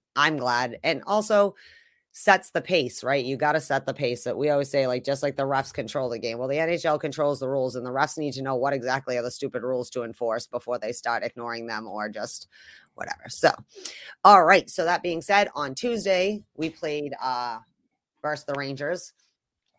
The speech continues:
I thought this game was the shakiest, myself, I thought was the shakiest game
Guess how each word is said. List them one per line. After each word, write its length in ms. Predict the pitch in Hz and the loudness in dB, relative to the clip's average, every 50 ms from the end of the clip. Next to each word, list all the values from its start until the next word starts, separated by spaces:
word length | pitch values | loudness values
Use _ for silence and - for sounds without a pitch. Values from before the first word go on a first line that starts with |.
| - - - | -12 -2 4
I 160 | 160 165 196 | 4 4 6
thought 240 | 208 226 220 214 - | 6 6 6 6 6
this 180 | 185 190 190 - | 2 0 0 0
game 240 | - 196 185 175 160 | -2 -2 0 0 -2
was 160 | 147 135 98 | -4 -6 -6
the 80 | 139 | -6
shakiest, 800 | 135 - - - - 139 143 - 151 156 165 160 - - - - | -8 -6 -6 -6 -6 -6 -6 -6 -4 -4 -4 -4 -6 -10 -8 -4
myself, 480 | 151 151 139 131 - - 131 135 131 131 | 0 0 0 0 0 0 0 0 0 0
I 120 | 127 135 | -2 -2
thought 220 | 131 139 131 123 | 0 -2 -2 -2
was 160 | 113 123 107 - | -4 -6 -8 -10
the 60 | 123 | -10
shakiest 580 | - - - 170 190 - 208 208 208 202 - | -8 -6 -4 -4 -4 -4 -4 -4 -4 -4 -2
game 320 | - 196 196 190 190 190 | -2 -2 -2 -2 -4 -8